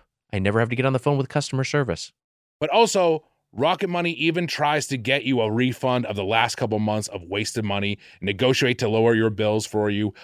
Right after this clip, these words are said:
Speaker 2: by up to twenty percent. All you have to do is take a picture of your bill, and Rocket Money takes care of the rest.
Speaker 1: Rocket Money has over five million users and helped save its members an average of seven hundred twenty dollars a year,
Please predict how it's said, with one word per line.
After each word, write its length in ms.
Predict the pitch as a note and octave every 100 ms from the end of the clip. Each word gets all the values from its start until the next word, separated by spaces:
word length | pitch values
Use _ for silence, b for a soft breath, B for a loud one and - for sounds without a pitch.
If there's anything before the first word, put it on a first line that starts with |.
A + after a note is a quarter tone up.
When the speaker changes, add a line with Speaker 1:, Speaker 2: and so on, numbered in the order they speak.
| B
Speaker 2:
by 140 | A2+
up 160 | B2 -
to 100 | C3
twenty 380 | - G#3+ B3+ B3
percent. 480 | F#3+ - B3 G#3 - b b
All 180 | - G#3+
you 60 |
have 100 | A3 D#3+
to 40 |
do 160 | F3 G3+
is 100 | E3+
take 200 | F3+ D#3+
a 40 |
picture 360 | - G3 - F#3+
of 80 |
your 100 | E3
bill, 260 | D#3 D#3 D#3
and 160 | C3+ A#2
Rocket 300 | B2 C#3 C#3
Money 320 | B2+ B2+ B2 b b
takes 260 | - C3 -
care 200 | B2+ A2+
of 40 |
the 60 | G#2
rest. 540 | F#2+ D2+ - - -
Speaker 1:
Rocket 460 | - A3 C4+ C4 F#3+
Money 240 | G#3 A3
has 160 | G3 F3
over 260 | F3+ D#3+ D3
five 640 | - - G#3 A#3 A3+ D3
million 500 | D#3 F#3+ G3+ G3+ F#3
users 480 | E3 F3+ C#3 D3 C3
and 220 | C3 C3
helped 280 | A#2 E3+ E3
save 280 | - E3+ D3+
its 140 | D3
members 400 | D3 D3+ D3 C#3+
an 80 | C3+
average 320 | C3 C3+ C3
of 80 | G#2+
seven 320 | - D3+ D3
hundred 220 | D3 C#3
twenty 220 | A#2+ C#3+ C3+
dollars 300 | B2+ B2+ A#2
a 60 |
year, 300 | A#2+ A2 G2+